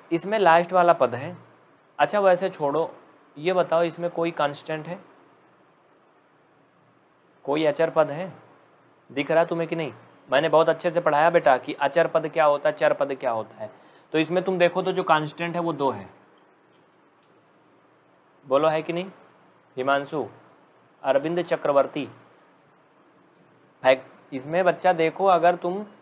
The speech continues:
constant तो क्या है, दो है ना। तो जो constant होता बेटा, इसके क्या करते हैं, पहले factor करते हैं।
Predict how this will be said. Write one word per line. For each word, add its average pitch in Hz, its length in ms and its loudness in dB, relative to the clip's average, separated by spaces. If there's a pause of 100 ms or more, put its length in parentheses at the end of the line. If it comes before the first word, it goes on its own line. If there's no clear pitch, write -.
(960)
constant 170 520 0
तो 196 80 0
क्या 185 160 2
है, 139 100 4
दो 165 160 2
है 151 80 0
ना। 165 160 -12 (680)
तो 175 80 0
जो 202 160 0
constant 208 540 0
होता 180 280 6
बेटा, 190 220 0
इसके 208 320 -2
क्या 196 180 2
करते 180 280 -2
हैं, 190 80 -6
पहले 180 260 -2
factor 151 300 -8
करते 113 300 -8
हैं। 95 180 -14